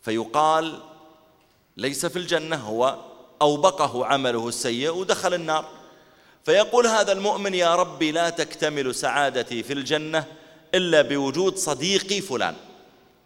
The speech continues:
فيؤمر ويخرج صديقه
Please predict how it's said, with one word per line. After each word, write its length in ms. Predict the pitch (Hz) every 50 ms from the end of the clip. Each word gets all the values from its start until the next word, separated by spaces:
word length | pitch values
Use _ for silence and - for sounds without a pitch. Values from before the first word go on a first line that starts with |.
| _ _ _ _ _ _ _ _ _ _
فيؤمر 680 | - 180 202 233 254 240 - 196 180 170 156 139 123 123
ويخرج 600 | 135 160 190 233 - - - 175 165 156 147 -
صديقه 640 | - - 185 185 208 226 220 208 - - 214 175